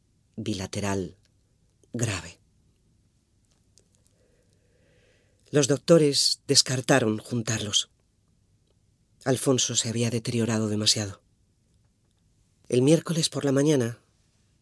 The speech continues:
Marisol recibió una llamada. Sintiéndolo mucho,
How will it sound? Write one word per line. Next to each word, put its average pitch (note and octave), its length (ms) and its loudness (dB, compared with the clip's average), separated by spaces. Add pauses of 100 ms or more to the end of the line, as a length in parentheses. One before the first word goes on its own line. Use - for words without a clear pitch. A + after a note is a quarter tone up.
(100)
Marisol C3+ 520 2
recibió C#3+ 480 2
una A2+ 200 2
llamada. G2+ 460 -6 (3000)
Sintiéndolo C#3 580 4
mucho, D#3+ 480 0